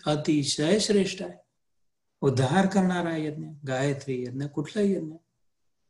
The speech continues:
एकदमच उत्कृष्ट दर्जाचा, उच्चतम आहे. पण मग हे आहे या नाही कसं? होत का नाही आहे त्याने? होतं तर आतापर्यंत तर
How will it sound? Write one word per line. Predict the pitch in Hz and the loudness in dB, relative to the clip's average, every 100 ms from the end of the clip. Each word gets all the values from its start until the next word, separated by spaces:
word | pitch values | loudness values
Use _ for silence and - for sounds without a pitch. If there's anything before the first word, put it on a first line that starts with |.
| _ | _
एकदमच | 151 165 170 143 143 165 185 208 - | 6 8 6 2 0 4 4 4 2
उत्कृष्ट | 190 160 165 - 165 185 - | 2 2 0 -2 -2 0 0
दर्जाचा, | 170 143 131 135 156 | 0 0 -4 -6 0
उच्चतम | 151 180 - 147 120 151 202 190 | 0 0 -2 -4 0 2 4 2
आहे. | 156 160 - _ _ _ _ _ - - - _ _ _ - - _ - | -2 -10 -18 _ _ _ _ _ -16 -16 -16 _ _ _ -20 -20 _ -6
पण | 147 | 0
मग | 160 131 | 0 0
हे | 117 | -2
आहे | 110 117 131 175 | 0 2 4 4
या | 180 165 | 4 2
नाही | 151 156 202 202 | 4 6 6 4
कसं? | 202 202 190 - _ _ _ _ | 2 -4 -8 -12 _ _ _ _
होत | - 160 165 | -4 -2 0
का | 196 | 2
नाही | 202 208 | 4 2
आहे | 196 | -2
त्याने? | - - 156 139 | -6 -8 -6 -4
होतं | 143 | -2
तर | 170 | 0
आतापर्यंत | 160 156 147 160 156 | 0 0 -2 -2 -6
तर | 143 | -8